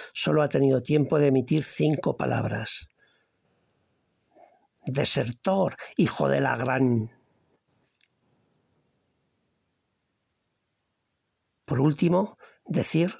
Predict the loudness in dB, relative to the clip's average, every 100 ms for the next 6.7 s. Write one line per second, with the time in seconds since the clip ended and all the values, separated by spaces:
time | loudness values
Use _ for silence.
0 | -6 -4 0 -2 0 0 2 0 0 -2
1 | -6 -6 -16 _ -8 -6 -4 0 2 2
2 | 2 2 2 2 0 -2 -2 -2 -2 -6
3 | -10 _ -20 -20 -20 -20 _ -2 0 2
4 | 0 2 2 4 2 0 -2 -2 -2 -2
5 | 0 0 -2 -2 -2 -2 -4 -4 -2 -2
6 | -2 -2 0 0 0 -2 -6